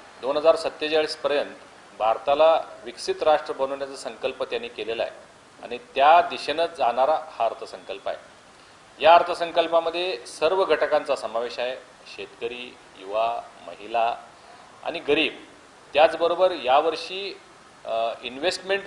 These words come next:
खूप मोठ्या प्रमाणात विविध क्षेत्रामध्ये करण्याची घोषणा झालेली आहे. एक्सपोर्टसाठी खूप मोठ्या प्रमाणात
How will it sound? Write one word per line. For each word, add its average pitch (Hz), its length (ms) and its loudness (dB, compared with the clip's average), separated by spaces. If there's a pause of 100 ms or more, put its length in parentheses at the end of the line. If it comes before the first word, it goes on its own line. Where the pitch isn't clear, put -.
खूप 165 160 -8
मोठ्या 147 260 -2
प्रमाणात 143 420 -2 (240)
विविध 123 280 -10
क्षेत्रामध्ये 117 580 -6
करण्याची 107 400 -8
घोषणा 98 340 -12
झालेली 92 320 -10
आहे. - 80 -12 (640)
एक्सपोर्टसाठी 160 1000 0
खूप 135 160 -10
मोठ्या 123 240 -4
प्रमाणात 120 320 -2